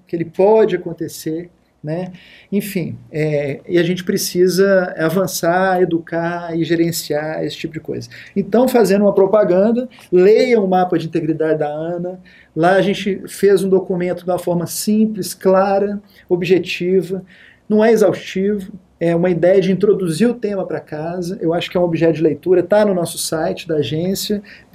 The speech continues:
Tenho orgulho de ter participado desse processo, juntamente com a Ívia, que coordenou toda essa atividade, desenvolveu o trabalho. Então, realmente é motivo de muito orgulho. Eu espero que agora a gente possa, é, efetivamente colocá-la em prática dentro da agência.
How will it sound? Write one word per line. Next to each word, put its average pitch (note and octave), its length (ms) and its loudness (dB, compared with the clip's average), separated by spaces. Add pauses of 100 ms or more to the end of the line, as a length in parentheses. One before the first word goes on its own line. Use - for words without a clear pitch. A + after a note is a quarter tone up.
Tenho G#3 200 6
orgulho G3+ 280 4
de G#3+ 80 0
ter G#3 120 2
participado F#3 500 0
desse E3 180 2
processo, F3 720 0 (380)
juntamente E3+ 480 -2
com - 80 0
a G#3 80 4
Ívia, F#3 380 2
que F3+ 360 -4
coordenou E3+ 640 0
toda G3+ 280 2
essa - 140 -4
atividade, E3 680 -2
desenvolveu D#3+ 920 -2 (380)
o D#3+ 40 -8
trabalho. E3 600 -2
Então, F3 340 -6
realmente F#3 460 -2
é G3 40 -2
motivo F#3+ 300 -4
de F3+ 80 -4
muito G#3+ 240 2
orgulho. G3+ 500 0 (280)
Eu F3+ 80 6
espero G3+ 400 2
que G#3 80 0
agora G#3+ 380 4
a G3 40 2
gente G#3+ 160 -6
possa, F#3 640 -4 (360)
é, D#3+ 80 -6 (200)
efetivamente G#3+ 600 -2
colocá-la A3 380 2
em A#3 60 0
prática D3+ 560 -8
dentro D3 220 -8
da D#3 100 -4
agência. - 480 -10